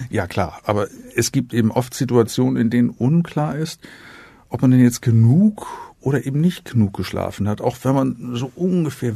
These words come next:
weiß, wie lange man geschlafen hat oder zumindest im Bett gelegen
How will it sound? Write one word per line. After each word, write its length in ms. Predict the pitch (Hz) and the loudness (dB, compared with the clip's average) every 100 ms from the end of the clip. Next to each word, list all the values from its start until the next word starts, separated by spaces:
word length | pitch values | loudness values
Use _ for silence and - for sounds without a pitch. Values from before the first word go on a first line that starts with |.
| 110 | -6
weiß, 520 | 113 127 131 147 - | -10 -8 -8 -8 -6
wie 80 | 123 | -4
lange 300 | 113 135 135 | -2 0 2
man 280 | 117 123 123 | 4 4 4
geschlafen 640 | 110 - 101 123 120 113 | 2 -4 -6 -6 -6 -4
hat 200 | 113 107 - - | -2 -4 -10 -6
oder 260 | 120 110 110 | -4 -2 -4
zumindest 480 | - 123 131 123 | -2 2 2 2
im 80 | 117 | -2
Bett 240 | 117 123 - | -2 -4 -8
gelegen 480 | 85 82 76 - | -10 -10 -12 -16